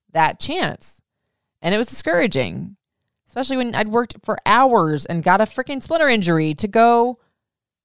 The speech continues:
do this. But I'm just kinda like, "Okay, I'm gonna pivot again." And Sunday, I'm gonna, you know, I was saying this on Saturday, I am going to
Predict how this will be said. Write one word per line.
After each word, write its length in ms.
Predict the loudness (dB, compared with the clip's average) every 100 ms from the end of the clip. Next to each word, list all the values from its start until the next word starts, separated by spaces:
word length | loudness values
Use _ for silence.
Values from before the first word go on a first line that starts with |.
| _
do 340 | -10 -2 2
this. 400 | 4 2 0 -6 -2
But 200 | 0 0
I'm 160 | -2
just 180 | -4 -8
kinda 160 | -6 -2
like, 280 | -2 -4 _ -6
"Okay, 380 | -6 -4 -10 -12 _ _ _ _ _ _ _ _ _ _ -4
I'm 200 | -2 0
gonna 140 | -2
pivot 440 | -2 -2 2 2 0 _ _
again." 480 | -12 -6 -6 -6 -12 -20 _ _ _ _ _
And 720 | -4 0 0 -2 -6 -8 -12 -16 _ _ _ _ _ _ _
Sunday, 880 | -18 -6 -4 2 6 6 4 2 -2 -2
I'm 280 | -2 0 -2
gonna, 160 | -4
you 100 | -4
know, 80 | -4
I 20 |
was 120 | -4
saying 180 | -4 -4
this 140 | -4 -6
on 100 | -4
Saturday, 420 | -2 0 0 -2
I 180 | -4 -4
am 160 | -4 -4
going 400 | -4 -4 -8 -10
to 520 | -6 -4 -4 -4 -8